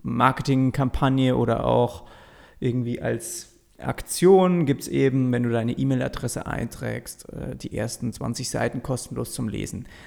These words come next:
Das wäre ein sehr typischer Fall von einer Landingpage, wo dann derjenige, der das Buch geschrieben hat,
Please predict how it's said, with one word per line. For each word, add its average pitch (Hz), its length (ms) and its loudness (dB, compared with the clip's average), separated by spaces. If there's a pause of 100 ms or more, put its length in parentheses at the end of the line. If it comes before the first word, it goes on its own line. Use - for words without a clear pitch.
Das 135 220 -4
wäre 135 380 6 (100)
ein 123 340 2 (300)
sehr 127 320 2
typischer 170 460 0
Fall 139 320 0
von 135 140 -4
einer 127 260 0
Landingpage, 123 840 0
wo 120 200 0
dann 113 340 -2 (800)
derjenige, 127 460 6
der 117 180 4
das 110 80 0
Buch 147 240 0
geschrieben 143 420 2
hat, 135 220 2